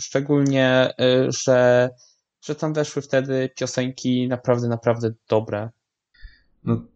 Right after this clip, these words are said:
Speaker 2: ta piosenka kompletnie się nie umywa do arcydzieła You May Be in Love z poprzedniego roku, gdzie to by mogło wygrać Eurowizję, a tu mieliśmy,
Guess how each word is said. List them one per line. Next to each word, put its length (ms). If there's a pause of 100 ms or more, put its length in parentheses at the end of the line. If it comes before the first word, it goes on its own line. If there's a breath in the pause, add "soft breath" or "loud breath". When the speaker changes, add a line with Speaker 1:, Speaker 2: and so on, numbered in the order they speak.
(100)
Speaker 2:
ta 100
piosenka 480
kompletnie 400
się 220
nie 120
umywa 340
do 840
arcydzieła 840
You 160
May 200
Be 100
in 80
Love 220
z 80
poprzedniego 600
roku, 500 (380 loud breath)
gdzie 240
to 140
by 140
mogło 320
wygrać 380
Eurowizję, 580
a 60
tu 140
mieliśmy, 640